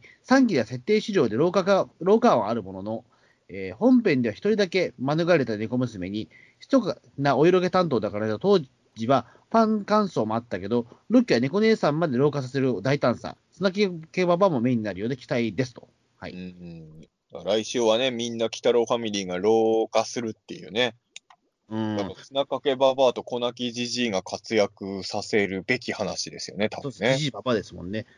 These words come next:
Speaker 1: だからまあ、
Speaker 2: 目玉親父はこういう時どうなるんだろうね。
Speaker 1: うん、毛目玉にならないですよね、別に。ええ。
Speaker 2: うん。でも目玉親父って多分、多分相当年寄りだよね、多分ね。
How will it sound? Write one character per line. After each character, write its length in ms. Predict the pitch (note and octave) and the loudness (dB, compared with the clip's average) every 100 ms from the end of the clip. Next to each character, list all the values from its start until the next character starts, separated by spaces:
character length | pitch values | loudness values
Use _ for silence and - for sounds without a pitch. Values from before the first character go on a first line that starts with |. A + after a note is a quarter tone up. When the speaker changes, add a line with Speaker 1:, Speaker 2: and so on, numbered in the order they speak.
| _ - | _ 0
Speaker 1:
だ 180 | E3 D3+ | 4 6
か 60 | |
ら 80 | A3+ | 6
ま 60 | C4+ | 4
あ、 40 | |
Speaker 2:
目 80 | B3 | -2
玉 60 | _ - | _ 0
親 100 | F#4+ | 6
父 80 | A#3+ | 6
は 60 | |
こ 100 | - D3+ | 6 2
う 20 | |
い 20 | |
う 20 | |
時 180 | C#3+ A2 | 0 -6
ど 140 | B2 | -6
う 20 | A#2 | -4
な 100 | F#2+ | -6
る 80 | |
ん 40 | D#2+ | -10
だ 80 | - | -16
ろ 80 | |
う 20 | B2 | -12
ね。 120 | A2+ _ _ _ _ _ _ - - - - _ _ _ _ _ - | -14 _ _ _ _ _ _ -20 -20 -20 -20 _ _ _ _ _ -8
Speaker 1:
う 140 | A2+ | -6
ん、 40 | A2 | -2
毛 140 | G#3 | 4
目 100 | C4 | 6
玉 200 | A#3+ A#2+ | 6 4
に 80 | G#2 | 0
な 80 | G#2 | -2
ら 100 | A2 | -4
な 100 | G2 | -6
い 40 | |
で 60 | D#2 | -12
す 120 | - | -14
よ 80 | D#2+ | -10
ね、 80 | G#2 | -10
別 220 | F2+ F2+ | -10 -12
に。 200 | E2 D#2+ | -14 -14
え 160 | F2+ - | -14 -12
え。 40 | G2+ | -14
Speaker 2:
う 0 | |
ん。 100 | F#2 _ | -20 _
で 60 | D#3 | -8
も 40 | |
目 140 | D#3 A#3 | 0 4
玉 260 | D#4 F#4 | 4 4
親 200 | G4 F#4+ D4 | 0 -2 -4
父 80 | |
っ 40 | C3 | -6
て 60 | - | -8
多 140 | C#3+ D#3 | -6 -4
分、 380 | B2 G#2+ G2+ F#2 _ _ _ _ - | -4 -8 -12 -16 _ _ _ _ -8
多 140 | F3 | -6
分 120 | E3+ | -4
相 340 | C3 - A3+ A#3+ | -6 2 4 6
当 280 | B3 A#3+ A3 - _ _ _ | 6 6 6 -2 _ _ _
年 340 | - D#3+ - F#3+ | -4 -2 0 0
寄 100 | D#3+ | -2
り 100 | G2+ | -4
だ 60 | |
よ 80 | - | -8
ね、 100 | E2+ | -12
多 120 | E2+ | -14
分 160 | D#2+ E2 | -14 -16
ね。 160 | F2+ | -18